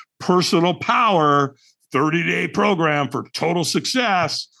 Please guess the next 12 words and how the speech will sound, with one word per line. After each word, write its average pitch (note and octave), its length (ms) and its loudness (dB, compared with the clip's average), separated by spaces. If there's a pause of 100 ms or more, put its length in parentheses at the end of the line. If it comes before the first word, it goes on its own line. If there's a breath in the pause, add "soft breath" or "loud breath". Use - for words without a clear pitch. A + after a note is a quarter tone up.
(400 soft breath)
a G#2+ 80 -6
young, B2 420 0
enthusiastic, C3 920 -2
obnoxious A#2 760 -4
Tony A#2+ 280 -2
Robbins. G2+ 380 -4 (1400)
And G#2 160 0
I C#3 80 2
<laughs> A#2+ 120 -8
couldn't - 320 -2
stand B2+ 500 -2
it. D2 160 -14